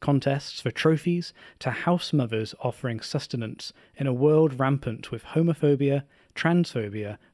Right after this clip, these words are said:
racism, aids, and poverty. Featuring legendary voguers, drag queens, and trans women, including Willy Ninja, Pepe Le Beja,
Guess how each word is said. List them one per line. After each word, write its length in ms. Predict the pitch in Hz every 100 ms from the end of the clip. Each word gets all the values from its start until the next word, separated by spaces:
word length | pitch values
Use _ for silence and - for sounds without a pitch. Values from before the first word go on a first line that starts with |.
| -
racism, 580 | 147 160 - 107 101 107 _ _ _
aids, 580 | 156 147 113 123 - -
and 180 | - 110
poverty. 540 | 135 123 117 127 131 _ _
Featuring 500 | - 190 190 151 127
legendary 600 | 117 123 156 165 151 165
voguers, 540 | 151 151 113 107 107 - -
drag 300 | 170 165 156
queens, 360 | 139 113 104 -
and 100 | 120
trans 340 | 147 151 147
women, 320 | 120 110 117 - _
including 580 | - 120 - 135 123 113
Willy 260 | 113 151 175
Ninja, 460 | 165 131 117 117 - _ _
Pepe 240 | - 143 175
Le 120 | 170
Beja, 540 | 156 127 107 107 110